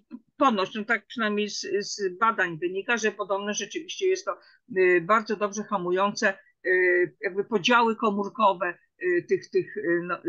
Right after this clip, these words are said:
nowotworowych komórek. I, em, problem polega na tym, że teraz, w tych dniach niedawno, przeczytałam informację, stąd tak zaczęłam się cofać troszkę, co z tym cisem było.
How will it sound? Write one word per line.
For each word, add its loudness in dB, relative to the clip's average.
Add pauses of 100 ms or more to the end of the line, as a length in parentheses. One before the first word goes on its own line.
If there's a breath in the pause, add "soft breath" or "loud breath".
nowotworowych -6
komórek. -10 (840 loud breath)
I, 0 (1800)
em, 0 (680)
problem -2
polega 2
na 2
tym, -12 (800 soft breath)
że 2 (400)
teraz, -2 (240)
w -20
tych -2
dniach 0
niedawno, -2 (260)
przeczytałam 0
informację, 2
stąd 0
tak 0
zaczęłam 2
się -6
cofać -2
troszkę, -6
co -14
z -18
tym -8
cisem -4
było. 2